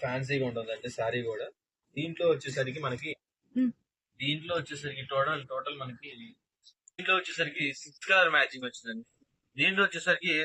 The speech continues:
Speaker 1: స్కై బ్లూ కలర్ ఒకటి వస్తుంది, నావీ బ్లూ కలర్ ఒకటి వస్తుందండి. తర్వాత మెరూన్ షేడ్ ఒకటి వస్తుంది. తర్వాత రెడ్ మెరూన్ అండి, రెడ్ కాదు రెడ్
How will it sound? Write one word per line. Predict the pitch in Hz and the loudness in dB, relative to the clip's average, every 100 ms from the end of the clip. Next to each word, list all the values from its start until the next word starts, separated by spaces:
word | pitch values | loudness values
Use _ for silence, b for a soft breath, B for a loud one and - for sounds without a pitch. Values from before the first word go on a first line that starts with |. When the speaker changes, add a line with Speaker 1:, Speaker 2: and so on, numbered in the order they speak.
| - | -2
Speaker 1:
స్కై | - 143 147 | 0 4 4
బ్లూ | - 180 | 2 0
కలర్ | 165 139 | 0 2
ఒకటి | 131 131 | 0 -2
వస్తుంది, | 127 _ - _ _ - - - - | -4 _ -20 _ _ -20 -20 -16 2
నావీ | 135 165 180 | 6 6 6
బ్లూ | 185 180 | 2 4
కలర్ | 147 139 | 4 4
ఒకటి | 135 | 2
వస్తుందండి. | 123 147 135 143 196 240 _ _ _ _ 147 | -2 0 2 2 -2 -4 _ _ _ _ 2
తర్వాత | 147 156 147 143 135 139 | 6 6 4 4 4 2
మెరూన్ | 135 143 180 180 | 2 2 2 4
షేడ్ | 180 156 | 6 6
ఒకటి | 135 127 | 4 0
వస్తుంది. | 131 135 156 233 _ _ _ _ _ _ _ 147 | -4 -4 -4 -6 _ _ _ _ _ _ _ 0
తర్వాత | 147 156 147 147 135 135 - _ _ _ _ - | 2 2 2 2 4 2 -6 _ _ _ _ 0
రెడ్ | 127 147 190 | 0 4 8
మెరూన్ | 214 190 147 | 8 8 6
అండి, | 110 - _ _ _ - 120 | 2 -4 _ _ _ -4 2
రెడ్ | 143 - | 2 6
కాదు | 185 165 226 165 | 6 6 4 2
రెడ్ | 160 | 0